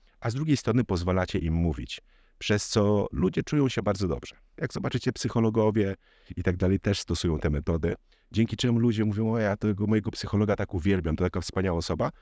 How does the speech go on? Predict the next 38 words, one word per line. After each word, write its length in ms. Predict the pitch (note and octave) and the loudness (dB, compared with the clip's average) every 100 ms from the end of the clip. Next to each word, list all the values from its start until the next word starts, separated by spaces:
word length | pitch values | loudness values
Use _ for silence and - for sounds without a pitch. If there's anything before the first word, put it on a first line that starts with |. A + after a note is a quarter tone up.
| _ _ - | _ _ 0
mimo 200 | E3+ E3+ | 2 2
że 80 | D3+ | -2
ona 180 | - | -4
tylko 180 | E3 - | -6 -2
zadaje 240 | D3+ D3 C#3+ | 0 2 2
nam 140 | C3+ | 0
pytania, 400 | - - E2 C2 - | -2 -6 -6 -10 -10
prawda? 320 | - D2+ B2 D#3+ - | -8 0 0 0 -4
No 140 | F#3+ | -2
ale 200 | F#3+ F3 - - | -2 -4 -6 -2
lubimy 380 | A2+ F#2+ G2 | 0 2 2
ją, 240 | G2 F#2+ E2+ | 2 2 0
bo 240 | D2 D#2 - _ _ - | 0 -2 -6 _ _ -2
lubimy 520 | F2+ E2+ F#2+ F2 F2 D#2+ | 0 4 4 4 0 0
mówić 460 | D2+ C2+ D2+ - - | 0 2 0 -2 -2
o 260 | D2 C#2+ D#2 | -2 -2 -4
sobie. 460 | - F#2+ D2+ C2 C2 - | 0 2 2 -2 -8 -2
Każdy 300 | D#2+ D#2+ D2+ | 0 0 0
z 80 | |
nas 180 | E2+ D#2 | 0 0
myśli, 300 | E2 D#2+ D#2 | 0 0 -2
że 100 | D2+ | -2
jest 200 | D2+ - _ _ - - | -2 -6 _ _ -20 -8
najwspanialszą 720 | F2 F#2 - - F#2 F2 E2+ E2+ | -2 0 -2 -2 0 0 0 -2
istotą 300 | D#2+ F2+ F#2 | -2 -2 0
na 80 | F#2 | 0
świecie 480 | - A#2 A2 A2 G2+ | 0 0 0 0 -2
i 200 | E2+ E2+ - _ _ | -2 -6 -6 _ _
chce, 260 | - - G#2 | -8 -2 2
żeby 200 | G2 F#2+ | 2 2
ludzie 520 | A2 F#2 F2+ E2+ E2 | 2 2 2 2 -2
słuchali 540 | - G#2+ - G#2+ G#2 - | -4 -4 -2 0 0 0
o 120 | G2+ | 0
tym, 160 | F2 | -2
co 120 | D#2 F2 | 0 0
mamy 180 | D#2 | 0
do 80 | D2 | -2
powiedzenia. 500 | D#2+ C#2+ - C2 - | -4 -6 -6 -12 -16